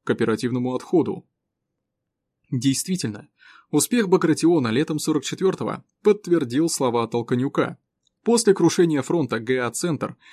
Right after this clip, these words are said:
немцы вынуждены были спешно перебрасывать Белоруссию и Прибалтику дивизии из группы армий Северная Украина. Тем самым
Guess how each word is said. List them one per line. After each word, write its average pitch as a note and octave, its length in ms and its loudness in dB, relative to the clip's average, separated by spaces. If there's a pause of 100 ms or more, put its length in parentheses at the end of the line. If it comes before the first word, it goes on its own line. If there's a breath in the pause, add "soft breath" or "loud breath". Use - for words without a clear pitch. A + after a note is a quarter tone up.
(160 soft breath)
немцы F#3+ 480 4
вынуждены C3+ 560 0
были D3+ 240 0
спешно D3+ 540 -6 (160)
перебрасывать A#2+ 640 0
Белоруссию A#2+ 680 -2
и C#3 40 -2
Прибалтику A#2+ 720 -2
дивизии D#3 720 -4
из G3 200 -4
группы E3+ 520 2
армий B2 420 -2 (180)
Северная G#2+ 520 -2
Украина. A#2+ 640 -4 (640)
Тем A3+ 240 2
самым F3 340 0